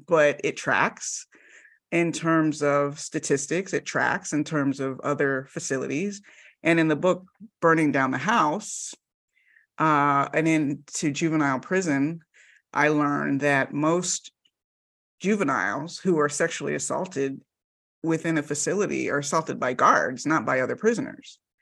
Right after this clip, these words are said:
So that also tracks. But I knew from day one that I didn't want to get too close to that with Robert. And while Haddock, <laughs> the,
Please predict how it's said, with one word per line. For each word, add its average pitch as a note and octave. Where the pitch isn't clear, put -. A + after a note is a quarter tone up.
So D#3+
that C#3
also A#3+
tracks. -
But F3
I F#3
knew A#3+
from F3
day D#3+
one C#3+
that F3+
I E3
didn't E3+
want D3+
to D3
get B2+
too D3+
close C#3
to A#2+
that D#2
with C3+
Robert. B2
And D3+
while E3+
Haddock, D#3+
<laughs> -
the, F3+